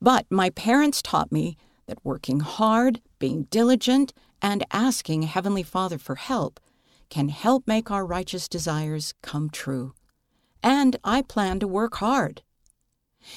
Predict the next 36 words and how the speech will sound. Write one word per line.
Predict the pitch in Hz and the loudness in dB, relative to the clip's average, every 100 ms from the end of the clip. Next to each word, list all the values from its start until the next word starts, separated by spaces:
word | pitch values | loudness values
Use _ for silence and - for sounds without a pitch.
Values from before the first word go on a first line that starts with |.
| - | 0
In | 226 - | 4 4
elementary | 214 262 254 240 - 233 | 4 6 6 6 2 2
and | 196 | 2
high | 151 185 | 0 -2
school, | 190 - 180 170 175 | -4 -2 0 0 -2
I | 175 190 214 226 | -2 2 4 4
was | 208 190 151 | 2 0 0
diligent | 185 175 160 165 156 | 2 2 0 -2 -2
in | 156 | 0
my | 156 | 0
studies | 160 - 151 143 135 - | -2 -2 -2 -2 -4 -8
to | 143 | -6
be | 151 | -2
able | 156 170 151 | -2 -2 -4
to | - | -4
improve | 147 - - 220 | -4 -2 0 0
myself | 170 143 - 135 143 - | 0 -2 -2 -4 -6 -8
each | 165 165 - | -10 -8 -6
year. | 143 139 139 - _ _ _ - - - | -6 -6 -8 -16 _ _ _ -20 -20 -6
After | 165 156 151 | -4 -2 -4
high | 147 180 | -4 -4
school, | 190 - 226 262 - _ _ - | -4 0 2 2 -2 _ _ -2
I | 190 240 | 2 6
was | 247 190 | 6 4
admitted | 160 156 180 240 | 2 2 2 2
to | - | 0
Peru's | - - 175 214 254 240 - | -8 -2 2 4 4 4 -2
top-ranked | - 214 262 208 226 233 | -2 -2 0 2 2 2
university | 214 214 190 226 - 160 151 | 2 2 2 0 0 0 0
and | 190 | 0
received | 190 - 240 262 - | -2 -2 0 0 0
a | |
good | 156 214 | -2 -2
scholarship. | - - 208 220 170 - - - _ _ _ _ - - | -2 -4 -2 -2 -2 -4 -8 -12 _ _ _ _ -20 -6
While | 175 170 | 0 2
there, | 156 175 165 208 | 2 2 0 -2